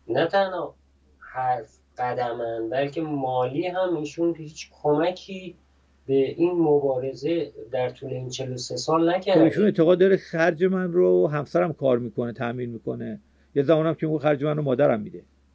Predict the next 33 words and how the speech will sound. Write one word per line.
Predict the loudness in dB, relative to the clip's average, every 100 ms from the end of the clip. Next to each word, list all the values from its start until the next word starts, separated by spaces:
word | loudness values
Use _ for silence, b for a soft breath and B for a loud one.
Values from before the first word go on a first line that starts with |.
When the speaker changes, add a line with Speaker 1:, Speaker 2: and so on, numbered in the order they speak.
| _ _ _ _ _ -4
Speaker 1:
خب، | -4 -2
از | -2 -2
این | 0 0
ادعاها | 0 0 0 0 0 -2 -2
زیاد | -2 -2 -2 -2 -6
می‌شه، | -8 -2 -4 -4 -6
ولی | -8 -6
به | -4
هر | -4 -4
حال، | -4 -4 -4 -4 -8
اه، | -8 -10
چیزی | -12 -12 -10
که | -8
مسلمه | -4 -4 0 -2 -2 -4 -2
اینه | 0 0
که | -2 -2 -2 -6 _ _ _
توی | -4
رسانه‌ها، | 0 0 0 0 0 0 2 0 -2
تو | -6
گوگل | -2 0 0 2
الان | 2 2 0
بزنیم، | -2 -2 -4 -2 -6 -4
در | -2 -2 -2
میاد | -6 -8 -12
که | -10
آقای | -8 -4 -4
رضا | -4 -8
پهلوی | -10 -8 -8 -10
چقدر | -10 -4 -4 -4 -4
اندوخته | -6 -4 -6 -2 0
داره | 0 0
یا | 0 0
نداره. | -2 -2 -6